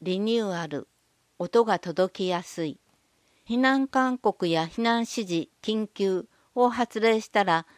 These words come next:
サイレン音を放送します。以前よりも音が届きやすくなっています。支局には蓄電池も搭載していますので、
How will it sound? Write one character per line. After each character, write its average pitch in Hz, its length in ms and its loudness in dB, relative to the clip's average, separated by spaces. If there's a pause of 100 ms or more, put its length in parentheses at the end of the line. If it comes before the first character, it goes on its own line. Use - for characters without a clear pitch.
(160)
サ 247 220 4
イ 247 80 4
レ 254 200 6
ン 240 120 0
音 170 320 2
を 160 40 -2
放 196 220 2
送 185 260 0
し - 160 -8
ま 165 180 -2
す。 - 180 -16 (520)
以 254 120 0
前 254 200 8
よ 208 140 4
り 185 120 -2
も 165 160 2
音 220 240 4
が 208 140 4
届 208 340 0
き 240 60 0
や 233 140 6
す - 100 -16
く 214 100 -4
な 175 160 -2
っ 160 40 -10
て - 200 -2
い 160 140 -2
ま 151 160 -6
す。 - 200 -20 (600)
支 - 220 -10
局 233 360 2
に 175 220 0
は 160 240 0 (100)
蓄 - 260 2
電 254 220 6
池 226 140 -4
も 180 140 0
搭 196 200 2
載 202 300 2
し - 40 -16
て 196 140 -2
い 196 80 -2
ま 185 160 0
す - 140 -12
の 170 160 -2
で、 156 240 2